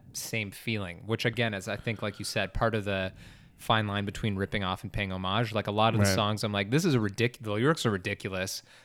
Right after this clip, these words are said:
Speaker 1: The song is fucking catchy." The whole thing is clearly, like, a party record, but
Speaker 2: See,
Speaker 1: it's like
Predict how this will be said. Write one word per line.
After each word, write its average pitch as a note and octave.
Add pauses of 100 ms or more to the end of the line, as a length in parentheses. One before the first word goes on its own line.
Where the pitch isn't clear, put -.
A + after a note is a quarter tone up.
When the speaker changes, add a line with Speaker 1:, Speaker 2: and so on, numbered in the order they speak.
(140)
Speaker 1:
The A2+
song C3+
is B2
fucking A2+
catchy." -
The A#2+
whole D#3+
thing C3
is A2
clearly, A2+
like, G2+
a -
party A2
record, C3+
but A#2
Speaker 2:
See, C#3+
Speaker 1:
it's C3+
like G#2+